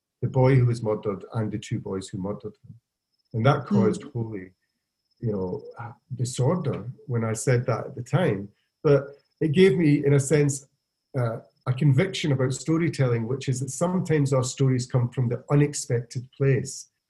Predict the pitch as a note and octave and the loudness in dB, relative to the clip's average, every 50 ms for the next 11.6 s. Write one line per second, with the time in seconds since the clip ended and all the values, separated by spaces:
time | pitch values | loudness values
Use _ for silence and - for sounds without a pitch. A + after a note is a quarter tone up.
0 | - _ _ _ _ _ _ _ _ _ - C#3 D3 F#3 F3 - D#3+ - D3 D#3 | -20 _ _ _ _ _ _ _ _ _ 2 4 6 6 6 4 4 4 6 6
1 | D3 C#3+ C#3+ A#2+ C3+ C#3+ C#3+ B2 A2+ C#3+ - B2+ C#3+ C3+ C3 C3 B2+ B2 - - | 6 6 6 4 4 4 4 4 2 2 2 2 2 4 4 4 4 2 2 0
2 | A#2+ C#3 D#3 D3+ D#3 - D#3 D#3 D3 C#3+ C3+ B2 A#2 A2+ A2 G#2+ G#2 - - A#2+ | 0 2 2 2 0 0 0 2 2 2 2 2 2 2 0 0 0 -2 -4 -2
3 | G#2 A#2+ B2 B2 - - B2 A#2 - - - - A#2+ A2+ A2 G#2+ G#2 - A2+ A2+ | 0 0 0 0 0 -4 -6 -6 -6 -8 -6 -4 -4 -2 -4 -6 -6 -6 -6 -6
4 | G#2+ G#2+ G#2 F#2+ - - _ _ _ - D3 D#3+ D3+ - - C#3 C3 - D3 C#3 | -4 -4 -4 -6 -8 -10 _ _ _ -4 -2 -2 -2 -2 -4 -4 -2 2 2 4
5 | B2+ A2+ G#2 - - _ _ _ _ _ _ _ - F#3 F3+ F#3+ F#3+ C3+ D#3+ F3 | 4 2 0 -4 -8 _ _ _ _ _ _ _ 2 2 4 6 6 8 8 8
6 | C3+ - C#3+ C3 B2 C3+ C3+ C3+ C3 - - - C#3 B2+ A#2+ B2 C3 - - - | 8 8 8 8 8 8 6 6 4 2 2 4 4 4 4 2 0 -2 -6 -6
7 | - A#2 A2 C3 B2+ B2+ A#2+ A#2 A2+ A2 G2+ G#2+ A#2+ C#3 E3 E3 - - _ _ | -4 -2 0 -2 -2 -2 -2 -2 -2 -2 -2 0 2 0 0 0 -4 -10 _ _
8 | _ _ _ _ _ _ _ _ _ _ _ - - B2+ C#3+ D3 - C3+ B2 A#2+ | _ _ _ _ _ _ _ _ _ _ _ -2 2 4 4 4 4 4 2 2
9 | - - - - B2 A2+ A2 A2 G#2+ G2 A2 G#2 G#2 G2+ - C#3 D3 E3 E3 D3+ | 0 -2 -4 -4 -2 -2 -2 -4 -6 -6 -4 -4 -4 -2 0 0 0 0 -2 -2
10 | - C3+ A#2+ G#2+ G2 G2 F#2+ - - B2+ A#2+ B2+ C3 C3 B2 B2 D3 D3 C3 - | -2 -2 -2 -2 -4 -6 -6 -2 -2 -2 0 2 2 2 4 4 2 2 2 0
11 | C3 A#2+ B2 A#2 B2 C3+ B2+ G#2 - - - - | -2 -2 0 0 0 0 0 -2 -4 -8 -12 -16